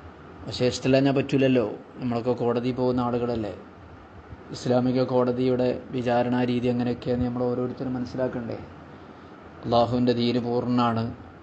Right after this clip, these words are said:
അതിലെല്ലാം ഉണ്ട് എന്ന് മനസ്സിലാവണ്ടേ? അപ്പോഴല്ലേ നമുക്കിപ്പോൾ ഭൗതിക കോടതികളിൽ നടക്കുന്ന പരിപാടികളുമായിട്ട് നമ്മുടെ നിയമത്തിൻ്റെ പൂർണ്ണത മനസ്സിലാക്കാൻ പറ്റൂ?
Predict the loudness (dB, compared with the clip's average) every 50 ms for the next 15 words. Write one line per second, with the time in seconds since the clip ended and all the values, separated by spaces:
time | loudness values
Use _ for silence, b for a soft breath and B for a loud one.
0 | -10 -6 -4 -2 0 0 0 0 0 0 2 4 4 4 4 2 2 2 2 2
1 | 2 2 0 0 2 2 4 4 4 2 0 -4 -6 -6 -8 -12 -16 -18 -20 -20
2 | -20 -20 -20 -20 -20 -20 -20 -20 -20 -20 -20 -20 -20 -20 -20 -20 -20 -20 -20 -14
3 | -8 -8 -4 2 4 6 6 8 8 6 6 6 4 0 0 0 0 -2 -2 0
4 | 0 2 4 4 2 0 -4 -10 -10 -4 -2 0 0 2 2 2 2 2 4 4
5 | 2 2 4 2 2 2 2 2 2 2 0 0 -2 -2 -4 -4 -4 -4 -2 -2
6 | -4 -4 -6 -10 -16 -20 -20 -20 -20 -20 -20 -20 -20 -20 -20 -20 -12 -6 -2 0
7 | 2 4 4 6 4 4 4 4 2 2 2 2 0 0 0 -2 -2 -2 0 0
8 | 0 0 2 2 0 0 0 0 0 -2 -2 -2 0 0 2 4 4 4 4 2
9 | 0 -4 -6 -4 -4 -2 -2 -2 -2 -2 -4 -4 -2 -2 -2 0 0 -2 -2 -2
10 | -2 -4 -6